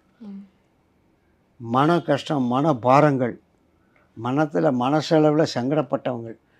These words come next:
Speaker 2: குடும்பத்துல பலவிதமான துன்பப்பட்டவங்க, அந்த கோவில்ல உள்ள மாடுகளுக்கு
Speaker 1: ம்.
Speaker 2: வைக்கல் வாங்கி கொடுக்கலாம்,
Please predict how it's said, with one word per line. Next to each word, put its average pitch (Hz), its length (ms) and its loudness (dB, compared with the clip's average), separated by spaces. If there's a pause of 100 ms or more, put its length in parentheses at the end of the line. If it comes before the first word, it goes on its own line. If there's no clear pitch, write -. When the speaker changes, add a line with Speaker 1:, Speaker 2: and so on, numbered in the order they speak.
(280)
Speaker 2:
குடும்பத்துல 156 500 -2
பலவிதமான 135 720 0 (100)
துன்பப்பட்டவங்க, 147 640 -4 (760)
அந்த 120 180 -10
கோவில்ல 160 440 0
உள்ள 135 200 -4
மாடுகளுக்கு 120 800 -4 (160)
Speaker 1:
ம். 196 300 -16
Speaker 2:
வைக்கல் 160 460 -2
வாங்கி 123 320 -4
கொடுக்கலாம், 101 420 -14